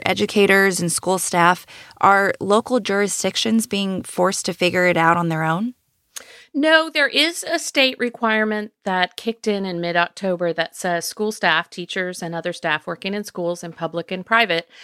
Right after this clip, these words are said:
Speaker 2: have to be vaccinated or get tested weekly.
Speaker 1: Hmm.
Speaker 2: So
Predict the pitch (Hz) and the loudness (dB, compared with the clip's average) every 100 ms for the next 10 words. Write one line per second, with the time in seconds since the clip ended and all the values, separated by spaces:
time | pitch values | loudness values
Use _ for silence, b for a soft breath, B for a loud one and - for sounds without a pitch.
0 | B B B 202 - 247 285 233 180 - | B B B -2 0 2 2 4 2 0
1 | - 175 170 170 165 - 165 160 165 - | -10 -8 -4 -2 -2 -2 -2 -2 -4 -4
2 | - 175 165 - 156 147 160 147 120 - | -6 -4 -4 -4 -8 -6 -8 -8 -10 -12
3 | - _ B B 190 175 151 - 214 190 | -16 _ B B -10 -8 -4 4 6 8
4 | 185 180 175 170 | 8 6 4 2